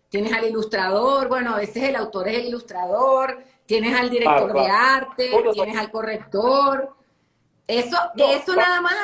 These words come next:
Speaker 1: haciendo el libro, pero después tienes a los libreros, que también tienen
Speaker 2: Los
Speaker 1: opiniones de los
Speaker 2: libreros,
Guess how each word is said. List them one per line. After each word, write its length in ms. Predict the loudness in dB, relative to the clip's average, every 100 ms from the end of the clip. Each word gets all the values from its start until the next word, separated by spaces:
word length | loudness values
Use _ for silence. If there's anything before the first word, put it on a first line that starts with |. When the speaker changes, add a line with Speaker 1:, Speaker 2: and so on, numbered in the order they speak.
| -6
Speaker 1:
haciendo 280 | -8 -4 -4
el 140 | -4
libro, 500 | -6 -6 -8 -10 -14 -14 -2
pero 200 | 0 0
después 400 | -2 -2 -4 -2
tienes 360 | 2 2 2 2
a 80 |
los 180 | 0 -2
libreros, 1000 | -2 -2 0 0 0 0 0 -2 -6 -12 -16 _ _ _ _ _ _
que 100 | -4
también 320 | -2 -2 -2
tienen 280 | 0 2 2
Speaker 2:
Los 100 | 0
Speaker 1:
opiniones 500 | 0 2 4 4 2
de 120 | 2
los 180 | 2 0
Speaker 2:
libreros, 540 | 0 0 0 0 -2